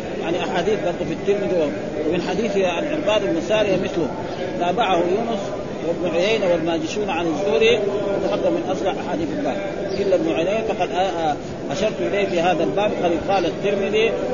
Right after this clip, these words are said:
"العمل على هذا عند أكثر أهل العلم"، يعني، على أن كل ذي ناب من السباع حرام وكل ذي مخلب من الطير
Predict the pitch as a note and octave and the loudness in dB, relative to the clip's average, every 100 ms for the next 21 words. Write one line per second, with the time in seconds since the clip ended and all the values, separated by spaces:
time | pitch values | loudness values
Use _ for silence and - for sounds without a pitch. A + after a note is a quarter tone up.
0 | E3+ E3 E3+ G#3+ F3 E3+ F3 E3 F#3 G#3 | 0 0 2 2 2 4 4 4 4 4
1 | F#3 D#3+ F#3 F3+ F3+ G3+ A3 G3+ F#3+ F#3 | 2 2 0 0 0 0 0 2 2 2
2 | - D#3+ D#3+ D3 - - - - D#3+ D#3+ | 2 4 4 2 0 -4 -4 -4 -2 0
3 | D3+ F3 F#3 G3 E3+ G#3 G#3 F3+ F#3 F#3 | 2 0 0 0 0 0 0 2 2 4
4 | G3 F3+ E3 D#3+ - E3 G3 G3 D#3 E3 | 2 2 0 0 0 2 4 4 2 -2
5 | D#3 F3 G#3+ A3+ - - D#3+ D#3+ E3 G#3 | 0 2 2 2 -2 -4 -4 -2 0 0
6 | G3 F3+ F#3+ G#3 F#3+ F3 E3+ D#3+ - G#3 | 2 2 0 0 2 2 0 -2 -2 0
7 | F#3 | 0